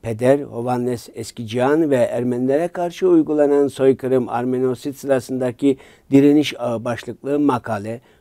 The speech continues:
Kolombiya Üniversitesi ve Amerika Birleşik Devletleri Kongre Kütüphanesi'nden Doktor Haçik Muratyan tarafından sunulacak. Açılış konuşmasını Aygazyan Üniversitesi'nden Doktor Antranik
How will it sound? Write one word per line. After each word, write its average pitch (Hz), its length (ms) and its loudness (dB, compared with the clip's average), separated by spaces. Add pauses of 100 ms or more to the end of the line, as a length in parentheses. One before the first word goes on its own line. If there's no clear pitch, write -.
(100)
Kolombiya 156 540 2
Üniversitesi 139 680 0
ve 139 100 4
Amerika 127 520 -4
Birleşik 135 340 -2
Devletleri 156 540 0
Kongre 156 460 -2
Kütüphanesi'nden 117 1040 -8 (300)
Doktor 135 480 2
Haçik 120 500 -8
Muratyan 123 580 -4
tarafından 117 680 -4
sunulacak. 98 760 -12 (340)
Açılış 202 420 -8
konuşmasını 135 880 -4
Aygazyan 120 600 -2
Üniversitesi'nden 127 1000 -4
Doktor 123 380 0
Antranik 117 640 -6